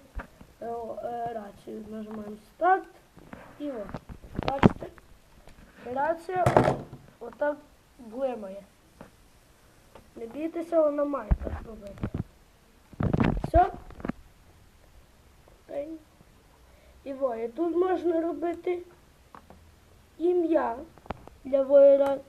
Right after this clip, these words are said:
для твоєї рації. Я там, от, C H стоїть за channel, imp стоїть за im-, important.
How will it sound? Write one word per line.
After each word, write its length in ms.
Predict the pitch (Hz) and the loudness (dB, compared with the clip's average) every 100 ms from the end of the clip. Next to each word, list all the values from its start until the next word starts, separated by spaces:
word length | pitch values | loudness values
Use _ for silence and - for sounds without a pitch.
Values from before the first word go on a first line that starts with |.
| - | -8
для 240 | 277 269 | -2 -2
твоєї 680 | 262 - - 262 269 269 262 | -2 -8 -8 0 4 6 4
рації. 520 | 254 254 247 - 311 - - _ - _ _ _ _ - _ _ | 0 -2 -6 -8 -10 -10 -20 _ -20 _ _ _ _ -20 _ _
Я 320 | - 247 269 | -4 0 2
там, 280 | 269 269 254 - - | 2 -2 -4 -8 -10
от, 280 | 233 226 220 - _ - - | -6 -4 -6 -12 _ -20 -20
C 160 | - | -12
H 580 | - 330 339 330 - - - - | -6 -2 -2 -4 -10 -20 -20 -16
стоїть 340 | - 285 277 | -6 -4 -4
за 80 | 220 | -6
channel, 560 | 226 - 359 370 370 370 - - - _ - | -6 4 6 6 4 2 -4 -20 -20 _ 2
imp 280 | 330 349 320 - - _ - | 4 4 0 -8 -20 _ -20
стоїть 360 | - 262 269 - | -6 -2 -2 0
за 100 | 269 | -2
im-, 340 | - 269 247 - _ 262 | -2 -8 -10 -14 _ -12
important. 640 | 247 - 240 214 - 202 | -12 -6 -4 -4 -12 -20